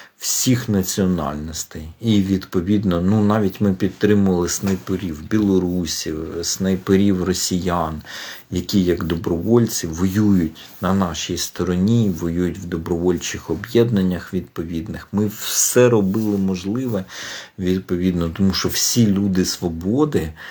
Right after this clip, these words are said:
вони на нашій стороні. Відповідно, е, хочеться подякувати, звичайно, за таку всенародну солідарність.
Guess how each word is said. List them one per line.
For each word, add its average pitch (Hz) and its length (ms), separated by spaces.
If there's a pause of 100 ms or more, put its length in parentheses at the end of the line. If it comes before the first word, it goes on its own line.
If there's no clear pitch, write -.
(280)
вони 95 420
на 101 160
нашій 101 420
стороні. 78 640 (380)
Відповідно, 104 920 (440)
е, 85 500 (920)
хочеться - 600
подякувати, 82 840
звичайно, 95 680
за 82 160
таку - 280
всенародну 92 760
солідарність. 78 840